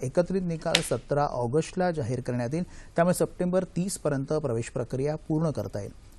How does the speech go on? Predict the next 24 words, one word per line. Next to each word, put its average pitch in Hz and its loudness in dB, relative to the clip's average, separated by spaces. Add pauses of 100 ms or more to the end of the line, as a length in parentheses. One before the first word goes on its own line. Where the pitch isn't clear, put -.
(100)
सर्व 139 2
शासकीय 143 -2
महाविद्यालयं, 127 0
अभिमत 117 -2
विद्यापीठं 127 0 (340)
आणि 175 8
खासगी 165 6
वैद्यकीय 156 2
महाविद्यालयांना 131 0
नीट 139 0
परीक्षा 120 -6
लागू 107 -4
राहील. 104 -6 (460)
ज्या 180 8
महाविद्यालयांनी 190 6
स्वतंत्र 156 0
प्रवेश 139 0
परीक्षा 131 -2
घेतल्या 117 -2
आहेत 131 0
अथवा 127 -4
घेण्याचं 123 -4 (100)
ठरवलं 170 2
आहे, 113 0